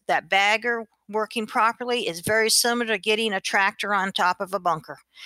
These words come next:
You've gotta make sure that you're packing it, you know, adequately, and that you, when you're getting done or when you're looking at that bag, that you, it doesn't look like a big hump, uh, uh,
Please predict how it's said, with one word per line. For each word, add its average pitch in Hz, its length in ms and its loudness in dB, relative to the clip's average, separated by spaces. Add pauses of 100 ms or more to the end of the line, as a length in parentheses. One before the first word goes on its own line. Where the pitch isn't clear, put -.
(220)
You've 175 200 -10
gotta 202 300 2
make 202 220 0
sure 214 240 0
that 185 260 -4
you're - 80 -10
packing 190 520 -2
it, 202 180 -4 (320)
you 196 140 -6
know, 165 360 -2 (800)
adequately, 254 720 0 (680)
and 185 260 0
that 202 380 2
you, 202 180 -10 (240)
when 196 200 -6
you're 180 160 -8
getting 196 300 -2
done 220 560 0
or 190 140 0
when 196 180 -4
you're 190 120 -2
looking 220 360 0
at 214 160 0
that 202 240 2
bag, 220 400 2
that 190 220 -4
you, 190 80 -12 (120)
it 202 140 -4
doesn't 220 340 0
look 214 200 -6
like 196 240 0
a 165 260 -2
big 202 240 -4 (280)
hump, 196 380 -2 (200)
uh, 180 180 -2
uh, 202 100 -6